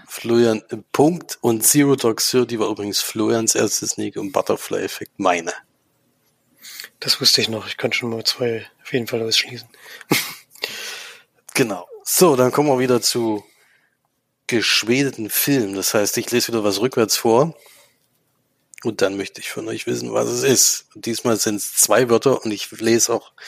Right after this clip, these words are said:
Speaker 1: das zweite Wort zuerst vor, rückwärts. Und das wird gar nicht so einfach.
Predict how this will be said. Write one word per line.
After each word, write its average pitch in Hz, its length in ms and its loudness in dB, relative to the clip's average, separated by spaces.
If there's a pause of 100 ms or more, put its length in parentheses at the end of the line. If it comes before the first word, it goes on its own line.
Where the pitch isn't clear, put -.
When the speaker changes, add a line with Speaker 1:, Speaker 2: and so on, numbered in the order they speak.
(260)
Speaker 1:
das - 280 0
zweite 107 420 2
Wort 101 160 -2
zuerst - 520 -4
vor, 90 460 -8
rückwärts. - 580 -6 (1160)
Und 104 100 -6
das 104 220 2
wird 107 160 0
gar 101 160 4
nicht 101 140 0
so 110 120 2
einfach. - 560 -8